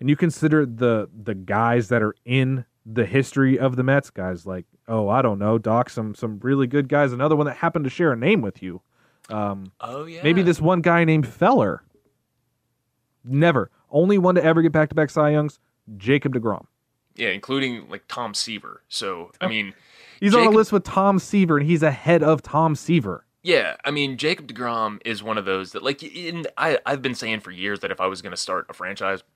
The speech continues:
Speaker 2: then I would start it with Max Scherzer. But honestly, it's like a one A, one B <laughs> for,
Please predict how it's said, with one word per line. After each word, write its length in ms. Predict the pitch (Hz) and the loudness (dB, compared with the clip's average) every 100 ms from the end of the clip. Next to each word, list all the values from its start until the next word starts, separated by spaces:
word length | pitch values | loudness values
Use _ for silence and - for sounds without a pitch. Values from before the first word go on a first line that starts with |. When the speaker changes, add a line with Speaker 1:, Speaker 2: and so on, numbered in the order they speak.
| _ | _
Speaker 2:
then 180 | 117 92 | -8 -6
I 100 | 92 | -6
would 120 | 92 | -4
start 200 | 110 101 | -4 -4
it 40 | |
with 140 | 92 92 | -6 -8
Max 220 | 98 - | -6 -6
Scherzer. 380 | 101 104 113 110 _ _ - | -6 -8 -10 -14 _ _ -8
But 260 | 107 110 101 | -4 -4 -2
honestly, 460 | 113 113 120 113 | -4 -4 -4 -6
it's 260 | 107 110 - | -6 -8 -8
like 180 | 101 95 | -8 -6
a 240 | 85 78 - _ _ | -8 -8 -14 _ _
one 280 | 98 104 87 | -8 -6 -6
A, 160 | 85 | -10
one 240 | 82 85 82 | -14 -18 -18
B 300 | 80 - - _ | -18 -20 -20 _
<laughs> 120 | - | -14
for, 160 | - | -12